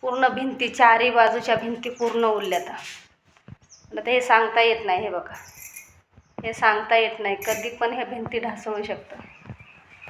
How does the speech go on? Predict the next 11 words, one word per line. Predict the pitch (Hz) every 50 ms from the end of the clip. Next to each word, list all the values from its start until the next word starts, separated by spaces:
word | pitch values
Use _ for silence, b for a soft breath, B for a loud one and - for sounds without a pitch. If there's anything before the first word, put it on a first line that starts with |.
| - _ _ _
पूर्ण | - 311 320 311 302 262 226
चारी | 226 240 262 254 254 254 269
पण | 269 277 262 240
बाजूने. | - 220 202 - 180 175 165 170 - - - - - - - _ _ _ _ - - - - - - - - - - - - - _ _ _ _ - - - - - - - - - - -
होते | 254 247 254 254 320
आधी, | 311 - - 233 254 247 277 285
होते, | 294 294 311 277 254 - - 320 285 269
एवढं | 277 240 233 226 233 247 247 269
नव्हतं, | 269 339 320 - 254 262 - - - - - - - - - - -
पण | 247 247
आता | 240 240 240 233 254 247 254